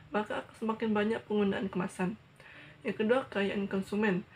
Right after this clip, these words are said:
Peningkatan kekayaan konsumen berarti konsumen bersedia membayar sedikit lebih besar untuk kenyamanan, penampilan, keandalan, gengsi, dan kemasan yang lebih baik. Yang ketiga adalah perusahaan dan citra merek. Kemasan mempunyai andil terhadap pengakuan segera atas perusahaan atau merek.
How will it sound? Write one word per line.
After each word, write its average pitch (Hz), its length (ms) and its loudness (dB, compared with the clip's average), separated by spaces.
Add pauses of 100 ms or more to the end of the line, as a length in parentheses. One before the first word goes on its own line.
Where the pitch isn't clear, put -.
(300)
Peningkatan 240 480 -2
kekayaan 226 400 -4
konsumen 214 480 -2
berarti 202 320 -4
konsumen 226 480 -2
bersedia 208 480 0
membayar 208 400 2
sedikit 196 400 -2
lebih 190 320 4
besar - 240 -4
untuk 220 320 -4
kenyamanan, 208 560 -2
penampilan, 190 640 -2 (320)
keandalan, 190 640 0
gengsi, 202 320 -4
dan 185 240 0
kemasan 185 480 -2
yang 180 80 0
lebih 185 240 -2
baik. 185 240 0 (1040)
Yang 226 160 0
ketiga 262 320 -2
adalah 214 320 0
perusahaan 208 480 0
dan 202 160 0
citra 196 320 -4
merek. 185 400 0 (440)
Kemasan 254 480 -4
mempunyai 233 320 -2
andil 214 320 0
terhadap 196 480 -2
pengakuan 196 560 -4
segera 196 400 -2
atas - 320 -6
perusahaan 190 480 -4
atau - 240 -4
merek. 180 320 -2